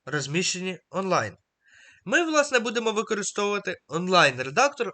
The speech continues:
Google Презентації. У кожному з редакторів визначено певний набір операцій,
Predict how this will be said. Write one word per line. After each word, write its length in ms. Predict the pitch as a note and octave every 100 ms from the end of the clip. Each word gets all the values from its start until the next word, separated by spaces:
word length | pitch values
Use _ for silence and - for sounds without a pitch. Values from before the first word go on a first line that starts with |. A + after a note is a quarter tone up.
| -
Google 500 | A#2+ D3+ F3+ F#3 F#3 _ _
Презентації. 840 | F#3+ F#3 G3 E3+ C#3+ A2 F#2+ F#2 - _ _ _ _ _ _ _ _ _ _ _ _ _ _ _ _ _ - _ _ _ _
У 140 | C#3 D3
кожному 420 | G#3 F#3+ G#3 G3
з 60 |
редакторів 680 | E3 D#3+ D#3+ E3 D#3 G#3+ D4+ - _ _ -
визначено 680 | C3+ B3 D#4 - A#3+ D#3 -
певний 360 | D#3+ A#3 B3+
набір 360 | F#3+ B2+ G3 G#3
операцій, 640 | F#3+ F3+ G3+ F#3 C#3+ -